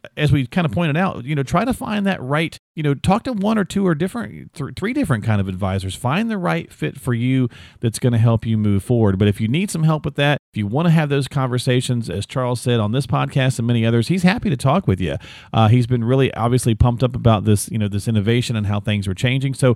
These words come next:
give him a call if you've got some questions. There's no cost or obligation at four eight zero, five one three, eighteen thirty. It's four eight zero, five one three, one eight three zero.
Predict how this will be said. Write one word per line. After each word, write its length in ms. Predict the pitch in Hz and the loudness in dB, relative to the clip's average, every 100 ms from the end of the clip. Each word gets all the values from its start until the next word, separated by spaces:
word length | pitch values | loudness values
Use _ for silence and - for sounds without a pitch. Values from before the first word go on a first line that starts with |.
| - | 4
give 120 | 131 | 2
him 80 | 214 | 4
a 60 | 233 | 2
call 220 | 208 220 | 0 2
if 120 | - | 2
you've 120 | 165 | 2
got 180 | 156 151 | 2 0
some 160 | 151 131 | -4 -2
questions. 400 | 131 131 127 110 | 2 4 2 0
There's 160 | 101 | 2
no 140 | 123 151 | 2 0
cost 340 | - 139 - | 0 0 0
or 80 | 120 | 0
obligation 500 | 120 110 107 120 110 | 0 0 -2 -2 -4
at 140 | 90 | -6
four 220 | - 120 120 | 0 2 2
eight 160 | 98 | 0
zero, 340 | 107 113 113 104 | 0 2 2 2
five 340 | 117 113 107 | 2 0 0
one 200 | 107 104 | 0 -2
three, 260 | 104 113 - | -2 -2 -2
eighteen 480 | 120 - - 117 104 | -4 -4 -4 -2 -2
thirty. 480 | 107 120 110 110 117 - - - | -4 -4 -4 -6 -10 -16 -16 -6
It's 120 | 104 | -6
four 240 | - 147 147 | 0 2 2
eight 140 | 123 | 2
zero, 340 | 113 131 127 | 2 4 4
five 320 | 113 120 123 117 | 4 2 0 2
one 200 | 117 110 | -2 -2
three, 400 | 110 120 123 - | -2 -2 -2 -2
one 320 | 101 123 156 | 0 2 4
eight 260 | 143 - | 2 -2
three 300 | 120 127 131 | -4 -2 0
zero. 400 | 107 120 120 120 | 2 2 4 4